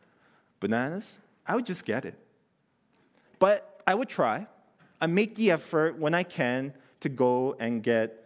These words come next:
Equitable, um, bananas. And then one day, guess what happened? Costco started selling Equitable bananas. And I was like,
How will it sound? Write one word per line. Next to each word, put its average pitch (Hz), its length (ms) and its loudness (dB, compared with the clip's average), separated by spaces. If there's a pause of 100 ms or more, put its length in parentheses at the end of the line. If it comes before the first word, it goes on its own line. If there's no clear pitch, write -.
(120)
Equitable, 98 760 -2 (1400)
um, 82 380 -8 (200)
bananas. 92 540 -6 (1120)
And 160 160 0
then 196 200 0
one 202 220 0
day, 131 260 -4 (540)
guess - 180 -8
what 95 100 -8
happened? - 320 -10 (1400)
Costco 139 640 0
started 139 340 0
selling 135 560 -2 (540)
Equitable 165 500 2
bananas. 175 640 -2 (1040)
And 226 160 4
I 240 120 6
was 240 120 -2
like, 233 220 2